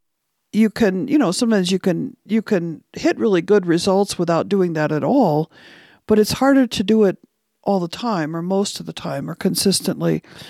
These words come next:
So i-, it is important for that, for the big picture,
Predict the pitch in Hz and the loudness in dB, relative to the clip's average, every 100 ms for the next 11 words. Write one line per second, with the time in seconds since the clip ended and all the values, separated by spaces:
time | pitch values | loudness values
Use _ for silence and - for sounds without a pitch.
0 | - - - - - - 254 226 208 - | -20 -20 -20 -12 -6 0 4 6 6 2
1 | _ _ _ _ _ _ _ _ - 208 | _ _ _ _ _ _ _ _ 0 2
2 | - 247 269 294 277 240 214 - 226 202 | 4 4 6 4 2 0 -2 0 0 0
3 | 190 143 - 185 185 156 - - 202 185 | -4 -8 -6 -2 -2 -4 -8 -6 -4 0
4 | 185 180 - 170 - - - | -2 -2 -6 -8 -8 -8 -8